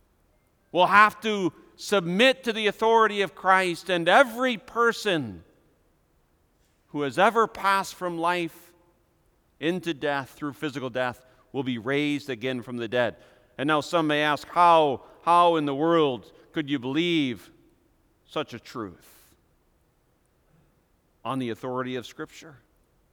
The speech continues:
And only on the authority of Scripture. But as for me, and I hope this is true for you also,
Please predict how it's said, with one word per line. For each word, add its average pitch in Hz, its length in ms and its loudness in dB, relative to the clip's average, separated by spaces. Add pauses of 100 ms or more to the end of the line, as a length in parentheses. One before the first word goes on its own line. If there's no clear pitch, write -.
(1300)
And 131 140 -6
only 156 340 0
on 104 140 -6
the 104 120 -8
authority 95 420 -8
of 87 80 -16
Scripture. - 480 -18 (2000)
But 110 120 -4
as 135 220 0
for 139 160 -10
me, 139 220 -4
and 147 100 -2
I 127 120 -4
hope 143 360 -4 (380)
this 123 160 -14
is 127 100 -12
true 156 300 -8
for 123 160 -12
you 127 240 -6
also, 147 480 -6